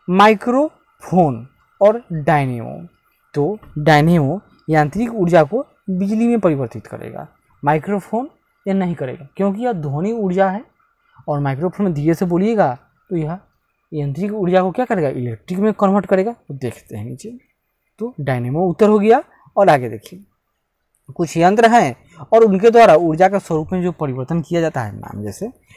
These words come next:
विद्युत सेल, रासायनिक ऊर्जा का विद्युत ऊर्जा में परिवर्तन,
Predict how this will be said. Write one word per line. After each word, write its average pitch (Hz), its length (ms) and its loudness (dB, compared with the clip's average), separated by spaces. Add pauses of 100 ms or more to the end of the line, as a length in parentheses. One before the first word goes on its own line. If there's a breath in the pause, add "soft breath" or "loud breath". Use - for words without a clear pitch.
(160 soft breath)
विद्युत 214 360 2
सेल, 147 380 2 (420 soft breath)
रासायनिक 196 540 4
ऊर्जा 208 320 6
का 151 360 6
विद्युत 202 340 2
ऊर्जा 208 300 6
में 220 140 2
परिवर्तन, 214 520 2